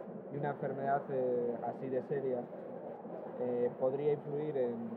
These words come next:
la forma de llevar, o sea, en la propia cotización de las acciones y demás.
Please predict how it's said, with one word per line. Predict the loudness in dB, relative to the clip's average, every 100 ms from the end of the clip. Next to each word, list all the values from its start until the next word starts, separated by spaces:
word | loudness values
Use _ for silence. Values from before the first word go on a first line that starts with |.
| -6 -6 -6 -8 -10 -10 -6
la | -4 -4
forma | -4 -2 0
de | 2
llevar, | 2 0 0
o | -2
sea, | -2
en | -2 -2 -4 -6
la | -6 -2
propia | 0 0
cotización | 0 -4 -4 -4 0 0 0
de | -4
las | -4 -6
acciones | -4 -2 0 -2 -6
y |
demás. | -6 -6